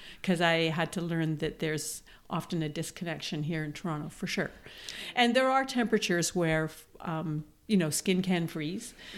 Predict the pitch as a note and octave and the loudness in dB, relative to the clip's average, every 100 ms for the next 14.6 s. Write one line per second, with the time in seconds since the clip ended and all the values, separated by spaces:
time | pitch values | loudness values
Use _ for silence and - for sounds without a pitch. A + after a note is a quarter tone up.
0 | F#3 - F3 D#3+ E3 E3 E3 - E3 D#3+ | -14 0 0 2 0 0 0 -4 -2 -2
1 | D3+ - F3 F#3+ G#3 F3 E3+ E3+ - - | -2 0 2 2 2 0 -4 -4 -4 2
2 | F3+ F3+ F3 E3+ F3 E3 D#3+ D3+ - D#3+ | 2 4 4 4 4 2 -2 -4 -4 -2
3 | D#3 D#3 D#3+ D#3 - - E3+ E3 D#3+ D#3+ | 0 0 0 0 -4 -2 -2 0 0 2
4 | E3 F#3+ G#3 G#3+ B3 C#4 - - - - | 2 2 2 4 4 2 -2 -6 -12 -14
5 | - - F#3+ F#3 F3+ F#3 F3+ - - G3 | -8 0 2 2 2 0 -4 -10 -2 2
6 | F#3+ G3 G3 G3 G3 G#3+ A#3 F#3 E3 E3 | 4 4 4 4 2 4 4 2 2 0
7 | D#3+ D#3+ - E3+ F3 E3+ E3 D#3+ D#3 D3+ | 0 -2 -2 -2 0 0 0 2 0 -2
8 | D3 - E3+ G3 B3+ C#4 - - - - | -4 -2 2 2 2 -2 -12 -12 -10 -10
9 | F3 F3 E3+ E3 E3 D#3 E3 - E3 D#3 | -4 0 0 0 -2 -2 -4 -2 -2 -2
10 | D#3+ E3 - - - G3+ E3+ E3 F3 D#3+ | -2 -4 -8 -16 -6 0 0 0 -2 -4
11 | - E3+ F#3 D#3+ E3+ E3 E3 E3 E3 - | -4 -4 -4 -4 0 0 0 -2 -2 -2
12 | F3+ D3+ E3+ D#3 D#3+ D3 F3+ D#3+ - D#3+ | -4 -4 -4 -2 -4 -4 -4 -4 -2 -2
13 | D#3+ D#3 D#3 D#3 D#3+ E3 - - D#3 D3+ | 0 0 0 2 0 -2 -6 -4 -2 -2
14 | - - - E3+ D#3 | -6 -8 -4 -2 -2